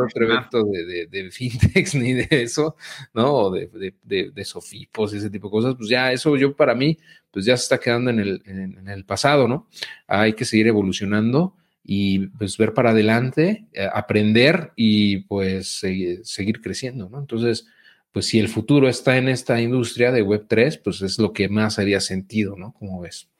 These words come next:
Speaker 2: Totalmente, amigo. Creo que se va a
Speaker 1: Mm.
Speaker 2: poner, eh, divertido todo ese tema, ¿no? Y
Speaker 1: Mira,
Speaker 2: ahora
Speaker 1: aquí
Speaker 2: ya
Speaker 1: está.
Speaker 2: tenemos un poquito más que aportarle, ¿no?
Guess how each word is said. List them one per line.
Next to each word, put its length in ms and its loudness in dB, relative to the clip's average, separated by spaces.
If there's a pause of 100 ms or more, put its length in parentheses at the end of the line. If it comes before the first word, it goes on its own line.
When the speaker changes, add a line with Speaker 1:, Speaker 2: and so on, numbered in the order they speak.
(1160)
Speaker 2:
Totalmente, 500 2
amigo. 320 0
Creo 240 0
que 420 2
se 200 -6
va 80 2
a 40 0
Speaker 1:
Mm. 80 -2
Speaker 2:
poner, 260 -2 (440)
eh, 260 -20
divertido 600 2
todo 200 0
ese 180 -8
tema, 300 -6
¿no? 160 -18
Y 920 -16
Speaker 1:
Mira, 80 4
Speaker 2:
ahora 120 4
Speaker 1:
aquí 120 0
Speaker 2:
ya 80 2
Speaker 1:
está. 80 2
Speaker 2:
tenemos 220 -2
un 100 -4
poquito 220 -4
más 180 -4
que 60 -8
aportarle, 600 -10
¿no? 80 -20